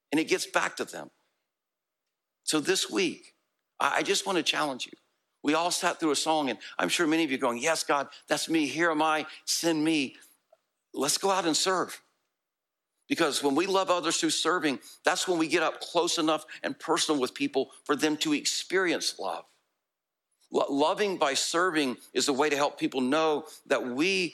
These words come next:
as followers of Jesus, are for them. So here's our four serve challenge for you today, and that is this. Who do you need to lean in and love? By serving them.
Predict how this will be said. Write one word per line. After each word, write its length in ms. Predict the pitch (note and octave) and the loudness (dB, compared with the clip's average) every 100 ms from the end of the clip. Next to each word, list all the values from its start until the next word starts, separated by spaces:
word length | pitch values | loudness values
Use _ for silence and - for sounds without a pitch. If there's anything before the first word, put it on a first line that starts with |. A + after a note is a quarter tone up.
| - | -4
as 200 | - - | -2 -2
followers 460 | - E3 D#3+ D#3+ C3 | 0 0 2 0 0
of 120 | A#2+ | -2
Jesus, 560 | G#2 D#3 F#3 D3+ B2 - - - | -2 -2 0 0 -2 -4 -8 -2
are 160 | B2 | -2
for 440 | A#2 - D#3+ G3 - | -2 -6 -2 -2 -2
them. 280 | - C#3 D#3 _ _ - - - - _ _ _ _ _ | -8 -14 -20 _ _ -20 -20 -20 -20 _ _ _ _ _
So 480 | - D3+ C3 - - _ - | 0 2 2 -2 -12 _ -2
here's 220 | F#3 G3+ | -2 0
our 180 | - C#3 | 0 -2
four 320 | - C3+ D3 | -2 -2 0
serve 320 | C3+ C#3 C3 - | 0 0 0 0
challenge 480 | A#2+ A2 G#2 - - _ - | 0 2 0 -2 -12 _ -8
for 100 | B2 | -6
you 360 | G#2+ A2+ G#2 - _ | -4 -4 -6 -12 _
today, 400 | - A2 - G2+ - | -12 -4 -2 -2 -4
and 100 | A2 | 0
that 160 | C3 | 0
is 140 | C3 B2 | 0 0
this. 320 | B2+ F2+ - _ _ _ | -2 -2 -8 _ _ _
Who 120 | E3+ | -4
do 80 | G3 | -2
you 120 | G#3+ | 0
need 160 | F#3 E3 | 0 2
to 60 | D#3 | 2
lean 260 | D#3 D3 | 2 2
in 120 | C#3+ | 2
and 120 | B2 A2 | 0 2
love? 360 | C3+ A#2+ A2 - _ _ _ _ _ - | 0 0 -6 -14 _ _ _ _ _ -4
By 120 | C#3+ | -2
serving 460 | C#3+ - - - F#2+ | 0 0 0 0 -4
them. 180 | - | -8